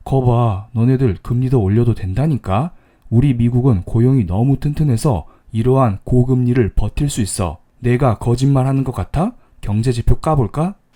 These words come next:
그래서 이번 고용 관련된 경제 지표가 몇 개 나왔는데요. 먼저 목요일에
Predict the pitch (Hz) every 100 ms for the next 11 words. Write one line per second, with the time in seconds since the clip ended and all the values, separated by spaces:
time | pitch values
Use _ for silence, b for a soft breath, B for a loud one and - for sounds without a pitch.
0 | - 147 143 104 101 117 131 95 - 123
1 | 127 113 95 101 104 104 92 90 107 113
2 | 127 117 - 107 80 90 - 123 90 101
3 | 123 104 92 85 82 _ _ 110 117 127
4 | 101 92 113 127 110 107 85